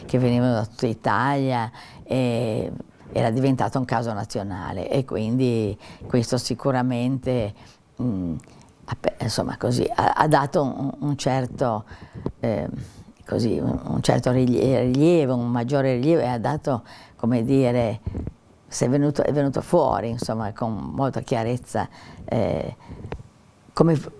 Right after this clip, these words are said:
come quelle provocazioni in, in, a Savona non, non provocavano assolutamente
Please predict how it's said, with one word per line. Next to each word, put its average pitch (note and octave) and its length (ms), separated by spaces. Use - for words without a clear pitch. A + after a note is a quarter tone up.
come F3+ 240
quelle D#3+ 280
provocazioni C#3+ 1000
in, D3 200
in, C3+ 480
a B2 80
Savona C#3+ 400
non, A2+ 440
non B2+ 180
provocavano B2+ 1040
assolutamente C3 1080